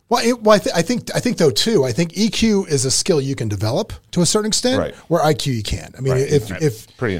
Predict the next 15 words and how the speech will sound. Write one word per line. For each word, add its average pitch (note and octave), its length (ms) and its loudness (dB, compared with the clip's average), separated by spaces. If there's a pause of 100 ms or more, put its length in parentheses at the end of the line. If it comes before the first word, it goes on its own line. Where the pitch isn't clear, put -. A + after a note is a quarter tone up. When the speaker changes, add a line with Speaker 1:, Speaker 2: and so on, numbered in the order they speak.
(120)
Speaker 1:
you're F#3+ 140 8
Speaker 2:
intrinsic. F#3+ 80 4
Speaker 1:
either, E3 300 8 (100)
you're F3+ 180 6
either D#3 160 8
over F#3+ 200 6
here D#3+ 180 2
getting D3+ 220 2
it C3 100 2
done, C3 480 2
Speaker 2:
Right. D2+ 260 -8
Speaker 1:
or C#3 60 2
you're C3+ 120 4
cold. - 280 -10 (440)
Um, C3+ 560 4